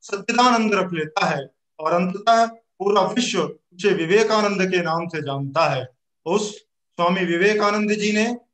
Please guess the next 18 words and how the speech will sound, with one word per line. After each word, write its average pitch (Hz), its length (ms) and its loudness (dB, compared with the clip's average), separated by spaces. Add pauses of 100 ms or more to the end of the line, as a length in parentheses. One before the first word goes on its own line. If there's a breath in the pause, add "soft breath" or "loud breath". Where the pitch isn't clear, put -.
(160)
न 196 260 0
केवल 202 340 2 (300)
ग्यारह 180 340 2
सितंबर 202 500 -2 (320)
अठारह 175 340 0
सौ 214 160 -2
तिरानवे 185 560 0
को 196 180 -4 (480)
अमेरिका 214 480 -2
के 214 200 -2
शिकागो 190 580 0
में 208 240 -4 (460)
आर्ट 220 200 2
इंस्टीट्यूट 202 540 -6
के 190 160 -4
विशाल 185 420 0
कक्ष - 340 -10
में 170 260 -2